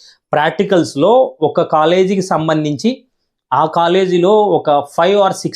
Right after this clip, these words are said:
మెంబర్స్‌కి, ఆ, out of వచ్చే అవకాశం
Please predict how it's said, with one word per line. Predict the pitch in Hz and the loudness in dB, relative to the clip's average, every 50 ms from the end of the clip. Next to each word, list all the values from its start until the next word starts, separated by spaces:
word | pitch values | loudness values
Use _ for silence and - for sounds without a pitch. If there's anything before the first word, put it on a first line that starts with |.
| - | -4
మెంబర్స్‌కి, | 175 160 160 165 170 160 - - - 156 - - _ _ _ _ _ _ _ _ _ _ _ _ _ _ _ _ - 147 | -2 -2 -2 -2 -2 -4 -4 -4 -6 -6 -8 -8 _ _ _ _ _ _ _ _ _ _ _ _ _ _ _ _ -8 -4
ఆ, | 143 139 139 - 156 | -2 0 0 2 2
out | 151 156 156 170 | 2 2 0 -2
of | 156 - 160 | -2 -2 -2
వచ్చే | 143 143 - 165 | -2 0 0 2
అవకాశం | 147 131 131 123 127 143 131 - 165 165 185 160 | 2 2 2 0 0 -2 -2 -2 -4 -8 -8 -10